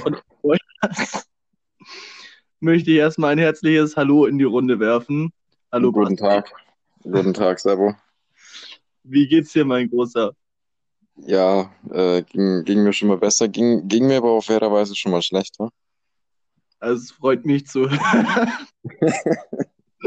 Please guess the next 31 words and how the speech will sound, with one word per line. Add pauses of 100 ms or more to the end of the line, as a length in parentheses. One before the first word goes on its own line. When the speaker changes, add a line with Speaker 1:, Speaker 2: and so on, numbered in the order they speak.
(720)
Speaker 1:
Äh,
warum
ging's
dir
denn
schon
mal
schlechter,
jetzt
mal
so
gefragt? (1040)
Speaker 2:
Der
ging, (160)
äh, (400)
ich
war
auch
schon
mal
krank,
da
ging's
mir
auch
schlechter,
oder,
oder, (200)
ja,
keine
Ahnung.